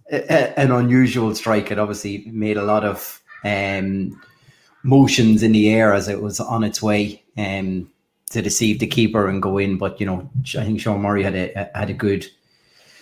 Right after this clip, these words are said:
a good run out tonight. But, uh, yeah, second half, I think their goal probably just before halftime <laughs> probably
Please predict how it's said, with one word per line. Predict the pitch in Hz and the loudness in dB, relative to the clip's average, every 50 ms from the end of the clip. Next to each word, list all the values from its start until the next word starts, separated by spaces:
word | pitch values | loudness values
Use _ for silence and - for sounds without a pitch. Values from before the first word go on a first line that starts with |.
| _ _ _ - _ | _ _ _ -10 _
a | - 113 | -4 2
good | 110 127 117 117 | 4 4 4 6
run | 123 120 120 | 6 6 6
out | 120 113 113 110 | 6 4 2 2
tonight. | - 113 110 107 107 107 - - - - | 2 2 4 4 2 2 -2 -6 -12 -6
But, | - 104 101 95 | -4 -2 -2 0
uh, | 98 95 90 | 0 -2 -2
yeah, | 92 104 104 104 | 0 -2 -2 -2
second | - - 113 104 - 107 | 0 -2 -2 -2 -2 -2
half, | 104 117 117 117 123 117 - - - - | 0 0 0 0 0 0 -2 -6 -6 -4
I | 120 107 | -4 0
think | - 131 117 - - - _ - | 0 0 -2 -2 -6 -14 _ 2
their | 131 127 120 | 2 4 4
goal | 113 135 135 135 135 | 6 6 6 6 6
probably | 135 143 139 127 123 | 6 4 2 2 2
just | 123 123 - | 0 0 -2
before | - 123 113 120 117 101 | -2 -4 -2 -2 -2 0
halftime | 107 107 104 - - - 110 107 107 - | 2 0 0 -2 -2 -2 -2 -2 -2 -2
<laughs> | |
probably | - 95 113 - - - 165 127 - - - | -2 -2 -2 -2 2 2 2 2 2 -2 -10